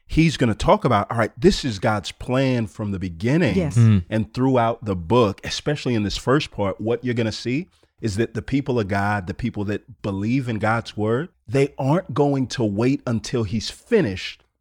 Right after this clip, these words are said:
Speaker 1: before they start singing.
Speaker 3: Mm.
Speaker 1: So it's the
Speaker 2: <laughs>
Speaker 1: testimony
Speaker 2: I love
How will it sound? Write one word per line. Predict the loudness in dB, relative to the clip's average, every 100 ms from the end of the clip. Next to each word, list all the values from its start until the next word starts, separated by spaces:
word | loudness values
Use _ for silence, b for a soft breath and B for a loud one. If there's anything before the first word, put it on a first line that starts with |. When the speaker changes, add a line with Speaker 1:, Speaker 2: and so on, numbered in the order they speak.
| _ -2
Speaker 1:
before | 0 2 2
they | 2
start | -2 -2 -2 -2 -6
singing. | -12 -4 0 0 -4 -6
Speaker 3:
Mm. | -4 -2
Speaker 1:
So | 2 2
it's | 2 0
the | 0 2 2
Speaker 2:
<laughs> |
Speaker 1:
testimony | 2 2 4 2 2 2 2 2 2
Speaker 2:
I | 2
love | -2